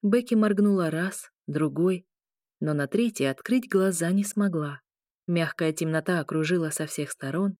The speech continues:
и втянула в забытье. Девочка заснула.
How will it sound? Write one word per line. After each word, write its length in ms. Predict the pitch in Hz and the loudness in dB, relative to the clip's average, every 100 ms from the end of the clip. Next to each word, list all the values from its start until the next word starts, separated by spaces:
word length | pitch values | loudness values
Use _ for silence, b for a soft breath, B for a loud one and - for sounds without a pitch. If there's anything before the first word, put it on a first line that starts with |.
| _ _ | _ _
и 100 | 214 | -4
втянула 560 | 202 226 202 190 220 202 | -2 2 4 4 4 2
в 40 | |
забытье. 600 | 190 175 160 160 - 135 131 _ _ _ _ _ _ _ - | 0 -2 -2 -6 -8 -10 -10 _ _ _ _ _ _ _ -8
Девочка 560 | 160 185 233 262 - 247 | 2 2 4 0 0 2
заснула. 720 | 226 233 - 170 143 139 143 | 2 2 0 0 0 -6 -12